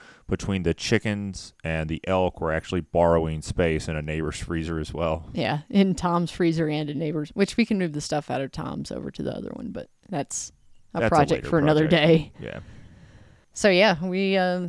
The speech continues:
Speaker 2: most of it's frozen. Some people like to wrap it in plastic wrap and butcher paper, um, just because you can keep air off of it that way, like wrapping it in plastic wrap, and then the butcher paper gives it another layer against freezer burn.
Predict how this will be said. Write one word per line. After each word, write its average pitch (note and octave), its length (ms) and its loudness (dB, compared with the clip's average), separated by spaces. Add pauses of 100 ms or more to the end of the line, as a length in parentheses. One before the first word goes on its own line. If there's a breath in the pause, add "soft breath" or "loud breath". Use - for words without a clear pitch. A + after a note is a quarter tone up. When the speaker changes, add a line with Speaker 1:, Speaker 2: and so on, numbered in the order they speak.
(120)
Speaker 2:
most G3 240 0
of A3 80 2
it's - 140 -4
frozen. F#3 360 0
Some B3+ 220 4
people D4+ 260 0
like A#3+ 160 4
to A3 100 -2
wrap F3+ 280 2
it G3 80 0
in F3 120 -2
plastic D#3+ 480 -2
wrap D#3+ 280 2
and D3 120 0
butcher D#3+ 280 0
paper, F#3 500 -2 (140)
um, D3+ 260 0
just E3 340 -2
because E3 480 -2
you D#3+ 180 -8
can D#3+ 160 -4
keep D#3+ 300 -6 (300)
air D#3 420 2
off D#3 260 -2
of E3+ 140 0
it E3+ 180 -2 (140)
that D#3 200 0
way, D#3+ 200 4
like D3 200 -2
wrapping D3+ 320 -2
it D#3 60 -2
in C#3 100 -2
plastic - 440 -4
wrap, D#3+ 360 -2 (240)
and D#3 120 -2
then C#3+ 120 0
the D3 80 -4
butcher D#3+ 320 -2
paper E3 280 -2
gives D#3 300 -2
it D#3 60 0
another D3+ 340 0
layer D3 320 2
against D3 320 -6
freezer D#3 340 0
burn. E3+ 380 2